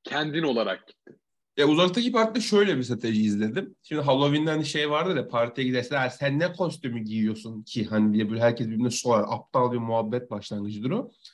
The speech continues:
Speaker 2: Şöyle bir taktik seyrettim. Bayağı normal, ben sivil kıyafetimi giydim. Gittim oraya. Dedim ki, "Sence ben," yani ba-, biri bana soruyor, "Ne kostümü bu?" Diyorum ki, "Sence ne kostümü?"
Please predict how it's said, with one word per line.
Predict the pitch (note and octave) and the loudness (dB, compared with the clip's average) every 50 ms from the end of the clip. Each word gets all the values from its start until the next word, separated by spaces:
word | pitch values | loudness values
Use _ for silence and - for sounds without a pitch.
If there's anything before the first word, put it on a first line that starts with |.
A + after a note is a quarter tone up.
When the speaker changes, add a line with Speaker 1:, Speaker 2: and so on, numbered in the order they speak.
| _ _ _ _ _ | _ _ _ _ _
Speaker 2:
Şöyle | - - A3 A#3+ A#3 F3+ | 0 2 4 4 4 2
bir | D#3+ - | 2 0
taktik | - B2 A2+ - - - A2 - | 0 -2 -2 -2 -6 -8 -10 -4
seyrettim. | - B2+ A#2 A2+ A2 A2 A2 - - B3 D4 - - - | 0 2 4 4 4 2 0 -4 -6 -8 -8 -8 -4 0
Bayağı | A3 G#3 F#3 E3 D#3+ | 4 4 6 6 6
normal, | E3 E3+ F3 F3 F3 F3 E3+ D#3+ | 6 6 6 6 6 6 4 4
ben | E3 D#3+ | 2 0
sivil | - - - - E3+ E3+ F#3 E3 - | -2 -4 -2 0 0 0 0 0 0
kıyafetimi | F3+ E3+ E3 E3 E3+ E3+ E3 E3 F#3 F3+ F3 D3 | 0 2 2 2 0 -4 -6 -6 -6 -4 -2 -2
giydim. | - G#3+ - - A3 F4+ D#4 G#3 | 0 -2 -2 -2 -4 -6 -6 -4
Gittim | F#3 G#3+ - - - - C#3 A#2+ | -4 -4 -4 -6 -6 -4 -2 -2
oraya. | A2 G#2+ A#2 C3 - - - - _ _ _ _ _ _ _ _ _ _ | 0 0 0 -2 -2 -4 -6 -10 _ _ _ _ _ _ _ _ _ _
Dedim | - D4 D#4 D4+ C4+ | -4 0 0 0 0
ki, | - F#3+ | -2 -6
"Sence | E3+ - G3 F#3+ F#3+ G3 F#3 F#3+ F3+ | -2 0 2 2 2 2 0 0 0
ben," | F#3+ F#3+ F#3 F3 C3 | 2 0 0 -2 -4
yani | C#3+ C3 C3 B2+ | -4 -4 -4 -4
ba-, | B2 C#3 E3+ D3+ D3+ E3 | -2 -2 -2 -2 -2 -2
biri | E3+ D#3+ | -4 -4
bana | D#3+ E3 E3 D#3+ | -2 -2 -4 -4
soruyor, | E3 F3+ F3 E3 C#3+ A2+ G#2+ G#2 | -4 -4 -2 -2 -2 -2 -2 -4
"Ne | G#2+ C3+ E3+ E3+ | -4 -4 -4 -2
kostümü | E3+ - C3 - - - - A2 G#2+ A2 B2 | -2 -2 -4 -4 -6 -8 -8 -6 -6 -4 -4
bu?" | F#3+ A#3+ - - - | -6 -8 -8 -6 -4
Diyorum | A#3+ B3 G#3+ | -2 -2 0
ki, | E3 | -2
"Sence | - - G3+ F#3+ G3+ F#3+ E3 - B2+ | 0 2 4 4 4 6 4 4 2
ne | A2+ G#2+ | 2 0
kostümü?" | - A2+ G#2+ - - _ A#2+ C3 G3 - - - | -4 -8 -12 -12 -16 _ -10 -6 -6 -6 -6 -10